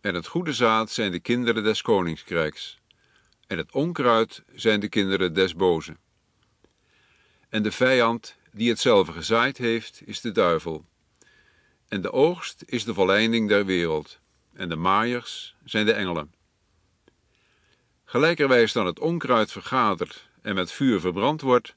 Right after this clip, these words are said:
alzo zal het ook zijn in de volleinding dezer wereld. De Zoon des Mensen zal zijn engelen uitzenden, en zij zullen uit zijn koninkrijk vergaderen al de ergernissen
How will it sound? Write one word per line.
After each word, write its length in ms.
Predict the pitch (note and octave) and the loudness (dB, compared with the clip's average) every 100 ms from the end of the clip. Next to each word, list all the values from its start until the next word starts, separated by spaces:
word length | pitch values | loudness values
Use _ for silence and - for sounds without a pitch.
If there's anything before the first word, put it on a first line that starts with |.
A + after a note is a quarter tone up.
| _ _ _ _ _ _ _ | _ _ _ _ _ _ _
alzo 640 | G#2 G#2 G2 G#2+ G#2 G2 | 0 0 4 4 6 2
zal 180 | G2 F#2 | 0 0
het 100 | D#2 | 0
ook 240 | B2 C#3 - | 0 -2 2
zijn 340 | A2+ G#2+ G#2+ | 2 2 0
in 180 | G2+ F#2+ | -2 -4
de 80 | F2+ | 0
volleinding 720 | F2+ F#2 G2 G2 G2 F#2 - | 2 2 2 0 -2 -4 -6
dezer 360 | G2+ F#2+ F2+ F2+ | -2 -2 -2 -2
wereld. 520 | F2 E2+ D#2 C#2+ - _ _ _ _ _ _ _ _ _ _ _ _ _ - | -2 -2 -4 -8 -14 _ _ _ _ _ _ _ _ _ _ _ _ _ -10
De 60 | F#2 | -2
Zoon 260 | A#2 D3 | 2 2
des 180 | C3 A2+ | 2 0
Mensen 600 | G#2 A2 A2 A2+ G#2 G#2 - | 0 -2 0 0 0 -2 -8
zal 260 | A2 G#2+ | -2 0
zijn 200 | G2+ E2 | 0 -2
engelen 340 | F#2+ C3+ C3+ A#2 | -4 -4 -2 0
uitzenden, 760 | A2+ G#2 - G2 F#2+ F#2+ F#2 _ _ _ _ _ - | -2 -2 0 0 0 -2 -4 _ _ _ _ _ -8
en 140 | G2+ | -4
zij 160 | A#2 G2+ | 0 0
zullen 280 | C3 C#3 | 2 2
uit 160 | A2 A2+ | 2 0
zijn 240 | A2 F2+ | 0 -4
koninkrijk 640 | - C3 D#3 D3 B2+ A#2+ A2 | 0 0 0 -2 0 0 0
vergaderen 720 | A2 - G2 F#2 F2 F2 F2 _ _ _ - | -8 -4 0 0 0 -2 -4 _ _ _ -2
al 240 | C#3+ D#3+ | 0 0
de 120 | A#2+ | -2
ergernissen 840 | - B2 A2 A2 A2 - G#2+ G#2 | 0 -2 0 -2 -2 -2 -4 -4